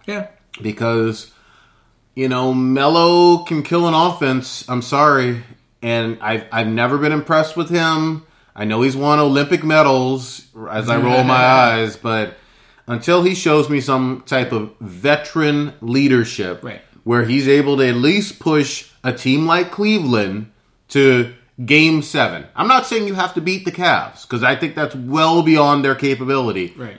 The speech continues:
Speaker 2: Push them to a goddamn Game seven.
Speaker 1: Yeah, I mean, they, they, they have so much stuff going on, uh, on the court, off the court,
Speaker 2: Yep.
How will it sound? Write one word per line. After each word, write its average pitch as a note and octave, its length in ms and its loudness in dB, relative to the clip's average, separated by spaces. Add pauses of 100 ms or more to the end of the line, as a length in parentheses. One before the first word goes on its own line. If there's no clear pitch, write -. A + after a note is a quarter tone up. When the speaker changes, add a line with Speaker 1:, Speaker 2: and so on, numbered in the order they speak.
Speaker 2:
Push C#4 160 -4
them G#3+ 100 -4
to D#3 120 2
a A#2+ 80 -2
goddamn A#2 380 0
Game G2+ 220 -4
seven. D2+ 380 -10 (300)
Speaker 1:
Yeah, D#3+ 360 -6 (200)
I C3+ 60 -14
mean, C#3 400 -8 (160)
they, E3 300 -8
they, F3+ 200 -6
they G3 200 -8
have F#3+ 140 -4
so F3+ 140 -6
much C#3+ 160 -6
stuff B2 260 -10
going A#2 240 -8
on, A2 480 -8 (100)
uh, G#2+ 380 -12 (500)
on C#3+ 200 -4
the D3 60 -6
court, C3+ 320 -4
off A#2+ 220 -6
the B2+ 60 -12
court, A#2+ 580 -10
Speaker 2:
Yep. - 140 -10